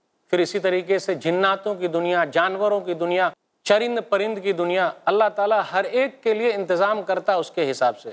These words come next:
اب آپ ہی بتائیے، اگر چیونٹی آپ کو دے دی جائے کہ آپ چیونٹی کا انتظام کر دیجئے کھانے کا،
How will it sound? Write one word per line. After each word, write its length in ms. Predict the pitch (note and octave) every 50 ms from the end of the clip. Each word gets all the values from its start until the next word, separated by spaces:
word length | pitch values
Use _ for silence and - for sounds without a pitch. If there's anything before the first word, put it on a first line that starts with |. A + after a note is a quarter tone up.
| - _
اب 160 | - F3+ F3+ F#3
آپ 180 | F3+ F3 -
ہی 60 | A3+
بتائیے، 380 | G#3+ F#3 D#3+ - E3+ F3 F#3+ F#3
اگر 160 | F3+ F3+ F#3
چیونٹی 440 | - - - F3+ F3+ F#3+ - A#3+ A#3
آپ 220 | G3+ F#3+ F#3 -
کو 60 | - F#3
دے 160 | D#3+ D#3 D#3+
دی 120 | D#3+ E3
جائے 240 | D#3+ D#3 D#3+ F3+ G3 F#3+ - - _ _ _
کہ 40 | -
آپ 240 | D#3 E3 E3+ - -
چیونٹی 280 | - F3 F3 - - G3+
کا 100 | G#3 F#3+
انتظام 440 | F#3+ F3+ D#3+ F3 D#3+ F3 F3 F3
کر 140 | D#3+ E3+ E3
دیجئے 240 | D#3 D3+ E3 D#3+ E3
کھانے 320 | D#3+ - D3+ D3+ D#3 D#3+
کا، 140 | D#3 F#3+ G#3